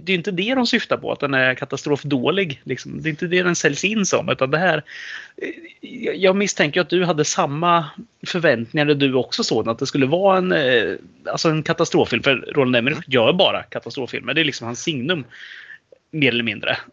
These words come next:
Speaker 1: Och tänkte man så här, "Ah, men Patrick Wilson, Halle Berry", så här, "Ja, vad fan, det, det kan väl vara schysst", så här.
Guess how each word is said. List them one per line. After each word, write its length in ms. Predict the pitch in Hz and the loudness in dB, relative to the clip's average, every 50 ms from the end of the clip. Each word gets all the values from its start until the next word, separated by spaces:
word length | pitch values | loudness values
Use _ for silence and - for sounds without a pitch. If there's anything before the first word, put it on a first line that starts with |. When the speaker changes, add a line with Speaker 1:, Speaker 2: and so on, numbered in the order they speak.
| _ - | _ -8
Speaker 1:
Och 300 | - 85 85 80 - - | -6 -4 -4 -4 -4 -2
tänkte 220 | - - - - | -2 -2 -2 -2
man 60 | 117 123 | -8 -6
så 100 | - 71 | -4 -2
här, 100 | 71 - | -2 0
"Ah, 20 | |
men 180 | - 120 - - | 0 -2 -4 -2
Patrick 420 | - 247 233 - - 233 226 - | -2 -2 -2 -2 -2 -6 -4 -2
Wilson, 400 | 147 147 147 147 - 165 160 151 | -2 -2 -2 -2 -4 -6 -6 -2
Halle 200 | 131 170 156 156 | 0 0 0 0
Berry", 280 | 143 127 123 127 131 131 | 0 -2 -2 -2 -4 -4
så 120 | - - | -4 -2
här, 60 | - | 0
"Ja, 340 | - - - - - - 226 | 0 2 2 2 2 0 -2
vad 100 | - 214 | -2 -2
fan, 260 | - - 247 240 214 202 | 0 2 0 0 0 -2
det, 160 | 214 220 220 | -4 -4 -2
det 120 | 190 220 | -4 -4
kan 200 | - - 285 302 | -2 -2 -2 -2
väl 100 | 320 302 | -2 0
vara 120 | 320 311 - | 0 0 -2
schysst", 400 | - - - - - - - - | -2 -4 -4 -4 -4 -6 -4 -2
så 60 | 151 | 0
här. 160 | - - | 0 0